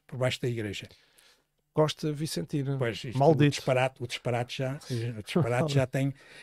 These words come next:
Speaker 1: Isto é uma... Isto é uma,
Speaker 2: Mas isto é um postal de que
Speaker 1: é um
Speaker 2: ano?
Speaker 1: postal de, de, dos anos noventa, por aí.
Speaker 2: Ok.
Speaker 1: E, portanto, mas já nessa altura o disparate, eh,
Speaker 2: Andava à solta,
Speaker 1: andava
Speaker 2: ok.
Speaker 1: à solta.
Speaker 2: Pronto, então não é de admirar que
Speaker 1: Não,
Speaker 2: tenha
Speaker 1: não
Speaker 2: a
Speaker 1: é de
Speaker 2: proporção
Speaker 1: admirar.
Speaker 2: que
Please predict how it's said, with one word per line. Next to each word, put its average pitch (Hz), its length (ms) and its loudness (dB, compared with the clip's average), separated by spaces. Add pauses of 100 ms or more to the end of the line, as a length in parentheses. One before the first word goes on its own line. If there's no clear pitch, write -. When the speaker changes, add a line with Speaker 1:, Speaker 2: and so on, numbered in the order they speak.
(140)
Speaker 1:
Isto 214 200 0
é 202 60 6
uma... 127 340 0
Isto 123 200 -8
é 127 60 0
uma, 110 160 -4 (280)
Speaker 2:
Mas 185 120 0
isto - 100 2
é 208 40 8
um 185 60 6
postal 170 260 4
de - 80 -6
que - 60 -8
Speaker 1:
é 233 40 4
um 202 40 6
Speaker 2:
ano? 123 80 4
Speaker 1:
postal 117 360 0
de, 110 340 -8
de, 101 160 -12 (500)
dos - 140 -14
anos 107 240 -6
noventa, 95 440 -10
por - 180 -16
aí. 90 160 -16 (800)
Speaker 2:
Ok. 123 340 -8 (540)
Speaker 1:
E, - 80 -12
portanto, 139 380 -2
mas 123 200 -4
já 107 180 -4
nessa 107 260 -6
altura 110 260 -8
o - 20 -16
disparate, 117 500 -10
eh, - 720 -16
Speaker 2:
Andava 135 300 6
à - 20 6
solta, 120 420 -4
Speaker 1:
andava 117 220 -4
Speaker 2:
ok. 120 60 -4
Speaker 1:
à - 20 -6
solta. 117 240 -10
Speaker 2:
Pronto, 156 160 -4
então 139 180 -2
não 131 140 4
é 131 80 6
de 131 80 4
admirar 131 420 0
que - 100 -18
Speaker 1:
Não, 98 200 -8
Speaker 2:
tenha 127 240 2
Speaker 1:
não 113 80 2
Speaker 2:
a 104 40 -4
Speaker 1:
é - 40 -4
de 104 60 0
Speaker 2:
proporção 104 340 0
Speaker 1:
admirar. 123 320 -2
Speaker 2:
que - 20 -10